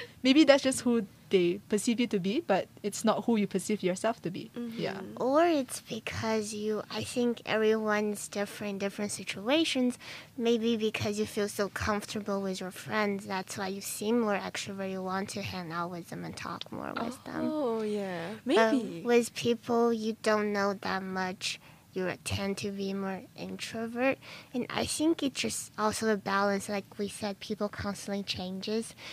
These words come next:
Speaker 3: And... I think as long as you're comfortable with yourself, and I think that that's all that matters.
Speaker 2: Mm,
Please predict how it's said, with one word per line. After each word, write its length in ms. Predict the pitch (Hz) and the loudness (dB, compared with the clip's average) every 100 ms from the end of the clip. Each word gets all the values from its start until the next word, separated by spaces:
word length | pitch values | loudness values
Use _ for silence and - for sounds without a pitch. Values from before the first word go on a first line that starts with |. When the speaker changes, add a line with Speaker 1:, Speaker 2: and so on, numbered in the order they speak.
| - - | -14 -14
Speaker 3:
And... 420 | - 196 208 208 - - - - - | -6 -2 0 -2 -4 -10 -20 -20 0
I 100 | 233 | 2
think 320 | 240 247 254 | 4 4 4
as 220 | 233 233 | 2 4
long 100 | 233 233 | 6 6
as 200 | 220 214 | 6 2
you're 80 | |
comfortable 560 | 208 - 214 - 202 202 | 0 0 -2 -4 -4 -2
with 140 | 202 196 | -2 -2
yourself, 600 | 196 - 185 190 - - | -4 -6 -6 -8 -10 -14
and 240 | 220 208 208 | -12 -10 -10
I 80 | |
think 200 | 196 202 | -10 -10
that 120 | 196 - - | -10 -12 -12
that's 240 | - - - | -12 -10 -8
all 120 | - | -8
that 360 | - - - | -8 -10 -12
matters. 440 | - - 277 - - - - - | -12 -10 -10 -10 -12 -18 -20 -10
Speaker 2:
Mm, 640 | 240 247 240 233 220 214 | -8 -6 -6 -6 -8 -10